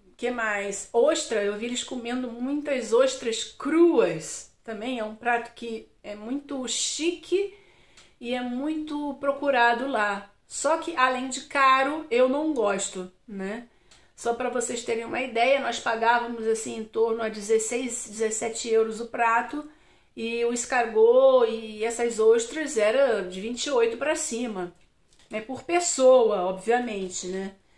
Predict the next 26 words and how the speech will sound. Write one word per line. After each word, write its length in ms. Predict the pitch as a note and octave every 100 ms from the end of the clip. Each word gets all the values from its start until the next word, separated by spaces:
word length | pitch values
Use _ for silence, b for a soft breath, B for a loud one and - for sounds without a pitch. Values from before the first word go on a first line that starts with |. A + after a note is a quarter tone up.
| b b b b -
É, 920 | G#3+ G#3+ G#3+ G#3+ G#3 G#3 G3+ F#3+ F#3 - _ _ -
vinho 540 | G#3 G#3+ D4 D#4 C4+
também 280 | B3 A#3+ A3+
era 140 | A#3
muito 260 | A3+ A3+ -
caro, 880 | - A3 A#3 C4 A#3+ G3+ F#3+ F3 F3 _ _ _
sabe? 640 | - A3 A#3 G#3+ F#3+ F#3+
Então, 320 | A3 A3 B3
assim, 480 | D4+ D#4 D#4 A#3 F#3+ _ _ _ _ _ _ _ _ _ _ _ _ _ _ -
é, 340 | G3+ G3+ A3+
eu 120 | A#3
achei 280 | B3 - B3+
a 80 | C4
comida 400 | B3+ A#3 A#3 A3
cara 640 | A3 - C#4 F4 F#4 F#4+ F#4+ b b b b -
e 100 | A#3
não 300 | B3+ D#4 E4+
achei 640 | E4+ - B3+ C4 D4 - -
uma 180 | C4 B3+
grande 320 | A#3 A#3+ A#3
variedade, 840 | B3 A#3+ C4+ A3+ E3+ D#3+ D#3+ D#3+ - _ _ -
né? 260 | G#3 A3+ A#3 B B B
Eu 180 | A3+ A#3
tenho 260 | D4+ D#4
uma 120 | D4+ C4+
amiga 920 | B3+ B3 B3+ A3 A3 G#3 F#3+ F3+